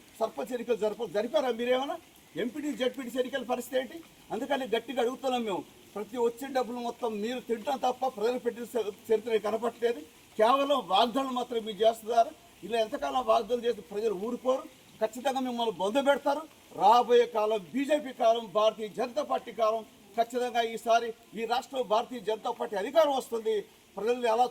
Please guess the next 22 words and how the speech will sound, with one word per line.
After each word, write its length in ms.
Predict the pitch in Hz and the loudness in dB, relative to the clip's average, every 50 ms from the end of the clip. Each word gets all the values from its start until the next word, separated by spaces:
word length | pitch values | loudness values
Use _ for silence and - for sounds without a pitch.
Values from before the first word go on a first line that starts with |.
| - 220 | 0 -4
చూడాలో, 380 | 233 240 247 240 240 247 226 | -2 0 0 0 2 0 2
ఏం 180 | 214 226 247 254 | 2 0 0 -2
చేయాలో 280 | 247 - 240 240 240 220 | -2 -2 -2 -2 -2 -4
మొత్తం 340 | 220 220 226 - 233 202 | -6 -8 -6 -6 -8 -6
మాకు 160 | 208 202 196 185 | -6 -6 -6 -4
తెలుసు 240 | 220 247 254 247 269 | -4 -4 -4 -4 -6
కాబట్టి 520 | 240 240 233 208 226 226 226 262 226 214 - - - - - - - | -4 -4 -2 -2 -4 -4 -4 -6 -6 -6 -6 -8 -18 -20 -20 -12 -6
మే-, 200 | 165 185 214 214 | 2 2 2 4
మాకు 300 | 202 233 247 254 247 269 | 4 2 0 0 -2 -2
ఈసారి 280 | 269 - - 285 294 294 | -6 -2 -2 -2 -2 0
మాకు 220 | 285 269 - 233 | -4 -2 0 0
అవకాశం 360 | 254 302 254 359 302 269 339 | -2 2 2 2 2 2 0
ఇవ్వండి. 340 | 302 262 262 240 190 170 - - - - - - - - | -2 0 0 0 0 -2 -8 -10 -12 -20 -20 -20 -12 -4
ప్రజలు 240 | - 214 247 269 262 | -2 0 0 0 -2
కూడా 120 | 254 247 | -6 -8
మేము 180 | 220 240 233 - | -6 -8 -6 2
కోరుకునే 380 | 226 240 247 240 277 254 247 | 4 4 4 4 -2 -6 -6
వి-, 220 | 226 214 220 220 220 - 214 185 196 | -4 -2 -2 -2 -2 -4 -12 -4 -2
వి-, 160 | 208 196 190 | -2 -2 0
విధం 280 | 196 214 240 233 214 185 165 - 196 | 0 0 0 -2 -4 -8 -6 -4 -2
ఒకటే, 420 | 208 196 226 - 269 220 165 - - - - - - - - - - - | -2 -2 -2 0 0 0 0 -2 -8 -16 -20 -20 -20 -20 -20 -20 -16 -8
ప్రజలారా, 480 | 185 214 240 247 226 214 196 175 170 | -4 2 6 6 6 6 4 0 -4